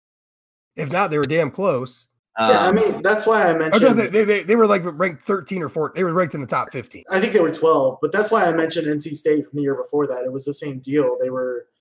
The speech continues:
Speaker 2: you know, like,
Speaker 3: Yeah.
Speaker 2: fifteen or sixteen, and Notre Dame blew 'em out, so.
Speaker 3: Or seventeen, but yeah, the points still
Speaker 2: Yeah,
Speaker 3: stand.
Speaker 2: yeah, yeah.
Speaker 3: So,
Speaker 1: I don't know.
Speaker 3: um,
Speaker 1: I, I
Speaker 3: but
Speaker 1: think
Speaker 3: that
Speaker 1: it has a lot of
Speaker 3: N C
Speaker 1: that feel to it.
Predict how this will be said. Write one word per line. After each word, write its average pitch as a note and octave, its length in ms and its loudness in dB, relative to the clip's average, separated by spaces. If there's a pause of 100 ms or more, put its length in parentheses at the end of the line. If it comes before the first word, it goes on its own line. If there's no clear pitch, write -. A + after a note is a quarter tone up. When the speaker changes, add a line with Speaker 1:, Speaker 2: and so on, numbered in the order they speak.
(280)
Speaker 2:
you D3+ 100 0
know, B2+ 140 -2
like, B2 180 -2 (400)
Speaker 3:
Yeah. - 220 -6
Speaker 2:
fifteen D#3+ 360 -4
or C#3 100 -2
sixteen, C#3+ 580 -4
and B2+ 140 -4
Notre C3 220 -2
Dame B2+ 140 -6
blew C3 240 -4
'em B2 120 -6
out, A#2+ 320 -8
so. A#2+ 360 -6 (960)
Speaker 3:
Or - 60 -6
seventeen, F#2 500 -4
but E2 140 -2
yeah, F2 180 -2
the E2+ 80 -4
points F2 280 -6
still - 180 -6
Speaker 2:
Yeah, D3 220 2
Speaker 3:
stand. B2 120 -4
Speaker 2:
yeah, B2+ 140 2
yeah. A#2+ 220 -6 (680)
Speaker 3:
So, C2 300 -12 (1200)
Speaker 1:
I G#2+ 80 2
don't G#2 100 4
know. G2 60 4
Speaker 3:
um, F#2 100 0
Speaker 1:
I, D#3+ 80 -2
I F3+ 40 0
Speaker 3:
but - 560 -6
Speaker 1:
think - 0 -
Speaker 3:
that E3+ 160 4
Speaker 1:
it E3 100 0
has F3+ 160 0
a D3 40 -6
lot C#3+ 200 -2
of C3+ 80 -2
Speaker 3:
N B2 100 -6
C A2+ 80 -8
Speaker 1:
that B2 40 -6
feel G#2 160 -6
to G2 80 -20
it. - 220 -20